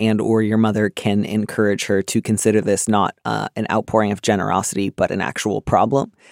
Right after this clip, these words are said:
that needs help. Um, but no, I don't think that the two of you or, or even just your mom are going to be able to, um, single-handedly help a woman see this as a problem when she's already, like,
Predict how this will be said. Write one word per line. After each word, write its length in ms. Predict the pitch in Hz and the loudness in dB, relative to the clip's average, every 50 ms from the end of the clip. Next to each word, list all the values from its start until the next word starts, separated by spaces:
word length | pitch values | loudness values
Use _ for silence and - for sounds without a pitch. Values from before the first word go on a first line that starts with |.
| - _ _ - | -20 _ _ 0
that 160 | - 135 120 | 2 2 4
needs 260 | 135 135 135 127 - | 4 4 2 2 2
help. 320 | - - 123 139 165 - - - _ _ _ _ - _ _ - - | 0 2 2 2 2 0 -8 -20 _ _ _ _ -20 _ _ -6 0
Um, 340 | 123 120 113 104 101 98 - - | 2 2 2 2 0 -2 -6 -4
but 280 | 117 123 127 107 95 - _ _ _ _ - 95 - _ _ - | 0 2 2 2 0 -2 _ _ _ _ -20 -20 -20 _ _ -10
no, 380 | 104 127 127 131 123 90 - - - | -6 -4 -2 -2 -2 -2 -4 -2 0
I 120 | 123 131 | 2 2
don't 260 | 123 120 123 123 113 - | 4 4 2 0 0 0
think 160 | 120 117 110 - | -2 0 0 -2
that 100 | 107 - | -2 -4
the 80 | 113 | -4
two 260 | - - - 131 123 | -4 -2 2 2 4
of 100 | 113 101 | 2 2
you 280 | 110 113 113 107 104 104 | 2 2 2 2 2 0
or, 260 | - - 107 104 104 | 0 -2 -2 -2 -2
or 140 | - 110 113 | 0 0 0
even 240 | 113 113 104 113 107 | 0 0 0 0 -2
just 200 | - 104 - - | -2 -4 -4 -4
your 100 | 104 104 | -2 -2
mom 300 | 104 101 95 98 101 101 | -2 -2 -2 -2 -4 -4
are 140 | 90 110 117 | -4 -4 -4
going 240 | 104 113 101 101 | -4 -4 -6 -6
to 80 | 98 113 | -6 -6
be 160 | 98 107 101 | -4 -4 -4
able 300 | 98 110 101 - 107 101 | -4 -4 -4 -4 -6 -8
to, 420 | - - - 104 101 98 98 - - - | -6 -6 -4 -2 -2 -2 -4 -6 -8 -8
um, 260 | 98 95 92 - - | -8 -6 -6 -6 -6
single-handedly 960 | - - - 139 123 117 104 - - 117 107 101 101 - - 110 110 110 - - _ - - - _ _ _ _ _ _ _ _ - | -2 0 2 2 2 2 0 0 0 0 0 0 -2 -4 -4 -4 -4 -4 -6 -10 _ -20 -20 -20 _ _ _ _ _ _ _ _ -6
help 320 | - - 131 120 117 - 113 | -2 2 4 4 4 4 2
a 80 | 117 | 2
woman 520 | 117 113 113 110 107 104 107 104 107 110 - _ _ _ - - 113 | 2 2 2 0 0 -2 -2 -2 -4 -6 -8 _ _ _ -14 -8 -4
see 240 | - - - 139 127 | 0 2 4 4 6
this 160 | 120 117 - | 4 4 2
as 80 | 117 113 | 0 -2
a 40 | 110 | 0
problem 400 | - 113 104 104 98 113 110 104 | 2 2 2 2 2 0 0 0
when 120 | 107 107 107 | 0 -2 -2
she's 200 | - 120 113 117 | 0 0 0 0
already, 340 | 107 104 104 107 104 107 | 0 0 0 -2 -2 -4
like, 180 | - - 110 | -4 -6 -8